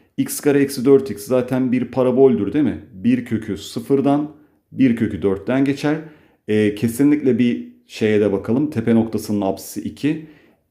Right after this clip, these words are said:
İki yazdığımız zaman dört eksi sekizden ordinat ne oldu? Eksi dört. Gördüğünüz gibi bu fonksiyon sıfırdan başladığı zaman sonsuza kadar böyle gidiyor bakın. Sıfırın içi dolu.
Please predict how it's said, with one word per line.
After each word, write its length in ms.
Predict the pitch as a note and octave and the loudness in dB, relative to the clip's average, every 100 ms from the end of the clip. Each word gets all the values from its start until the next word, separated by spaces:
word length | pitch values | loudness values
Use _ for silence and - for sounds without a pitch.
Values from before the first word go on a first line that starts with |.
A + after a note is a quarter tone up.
| - | -8
İki 240 | A2+ C3+ | -4 4
yazdığımız 580 | C3 A#2 G#2+ F#2+ G#2+ G2 | 6 6 2 -2 -2 0
zaman 380 | F#2+ F#2+ F2 E2 | -2 -2 -4 0
dört 280 | G#2 A2 A2+ | 0 0 -2
eksi 260 | G2+ - | -6 -10
sekizden 540 | - G2+ F#2+ E2 F#2+ D#2+ - | -8 -8 -8 -6 -6 -6 0
ordinat 540 | G2+ G2+ G2 A2 - | 2 2 0 -2 -2
ne 60 | B2+ | -2
oldu? 420 | A#2+ A2+ C#3 - | 2 2 0 -4
Eksi 320 | G#2+ F#2+ - F2 | -8 -6 -8 -6
dört. 260 | D#2+ - | -8 -8
Gördüğünüz 500 | C#3+ D#3 D#3 D3+ A#2+ | 0 0 2 0 0
gibi 200 | A2 C#3 - - _ _ - | -4 -6 -8 -18 _ _ -8
bu 100 | D3 | -2
fonksiyon 540 | D3 C3+ B2 - A#2 | 4 4 2 0 0
sıfırdan 600 | A2+ - C3+ A2 A#2+ G#2+ | 0 -4 -2 2 2 2
başladığı 480 | G#2+ G#2+ B2+ B2+ E3 | 0 -4 -6 -2 0
zaman 400 | B2 A2+ D4 - - _ _ _ | 2 2 0 -4 -16 _ _ _
sonsuza 680 | - - C#3+ C3+ C3+ - C3+ | -14 -6 0 2 0 0 0
kadar 380 | A#2 A#2+ A#2+ B2 | 4 2 4 4
böyle 220 | A#2+ A#2 | 4 2
gidiyor 320 | A2+ G#2+ F#2+ | 0 0 -2
bakın. 220 | F2+ C3+ | -2 -6
Sıfırın 520 | C3+ - A2+ G#2 G2+ - | -6 -8 -4 -2 -2 -6
içi 240 | - B2+ | -8 -2
dolu. 240 | A2 E2+ | -2 -2